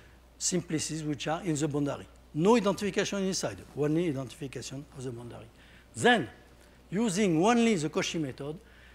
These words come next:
we will show that the Euler characteristic of the full triangulated polygon is the Euler characteristic of the boundary,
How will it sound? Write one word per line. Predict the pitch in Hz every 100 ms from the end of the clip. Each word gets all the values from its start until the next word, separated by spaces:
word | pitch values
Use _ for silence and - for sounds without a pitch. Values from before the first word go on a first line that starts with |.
| -
we | 160
will | 170 165
show | - 156 165 208 - - - - -
that | 185 160
the | - -
Euler | 226 226
characteristic | - 190 170 - 165 160 - 151 - -
of | 180 151
the | 165 143 - - - - - - -
full | - 233 113 - - - - - - -
triangulated | 156 143 143 135 143 -
polygon | 123 117 131 190 - - - - -
is | 208 208 143
the | 123 127 -
Euler | 202 202
characteristic | - 170 151 151 147 - 135 -
of | - 226
the | 185
boundary, | 170 170 147 127 170